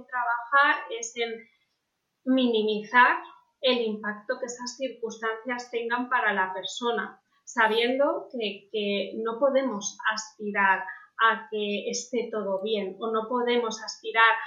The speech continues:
a lo que idealmente sería el objetivo de la persona, sino que de momento, al menos mientras que esas circunstancias no pueden cambiar,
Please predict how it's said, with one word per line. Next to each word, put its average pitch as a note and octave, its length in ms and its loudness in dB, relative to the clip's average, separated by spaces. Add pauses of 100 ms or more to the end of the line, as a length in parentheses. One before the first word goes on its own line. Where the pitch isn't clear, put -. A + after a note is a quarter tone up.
(220)
a A#3 120 12
lo A3 180 2
que A3+ 80 -6
idealmente A#3 800 2
sería G#3 400 -4
el G3 100 -4
objetivo G3+ 520 -8
de F#3+ 140 0
la G3 180 -4
persona, G3+ 460 -8 (140)
sino G3+ 300 -4
que G3 160 -4
de G3 140 -2
momento, A#3 480 -4 (180)
al F#3+ 140 -2
menos A3+ 280 -4
mientras G#3+ 440 -6
que G#3 60 -20
esas A#3 260 -12
circunstancias A#3 720 -8
no A3 180 -8
pueden A#3 220 -6
cambiar, A3+ 420 2